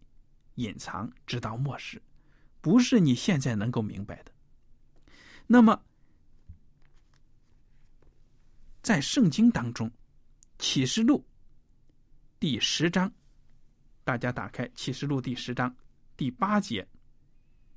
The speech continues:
到第十节，启示录十章八节到第十节。“我先前从天上所听见的那声音又吩咐我说，你去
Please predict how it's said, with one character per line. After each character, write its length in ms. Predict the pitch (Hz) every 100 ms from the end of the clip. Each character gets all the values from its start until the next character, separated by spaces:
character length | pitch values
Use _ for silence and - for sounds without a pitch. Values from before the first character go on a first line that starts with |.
| - - -
到 340 | 151 120 104 101
第 180 | 170 135
十 240 | - 180
节， 220 | 175 - - - - - _ - _ - - -
启 160 | - 135
示 140 | 131
录 160 | 147 127
十 140 | -
章 200 | 127 123
八 220 | - 143 139
节 240 | 123 - -
到 180 | - 110
第 140 | 110
十 180 | 117 -
节。 180 | - - - - - _ - - - - - _ _ - - -
“我 160 | - 147
先 240 | 147 196
前 240 | 196 147 147
从 240 | 151 160
天 320 | - - 262
上 160 | 247 185
所 160 | 135 117
听 280 | - 208 226
见 160 | 180
的 120 | 123
那 180 | 117 139
声 200 | - 139
音 220 | 131 131
又 180 | 202 285
吩 220 | - 165
咐 80 | 139
我 160 | 120 -
说， 240 | - 123 - _ _ _ - -
你 200 | 160 156
去 320 | - 180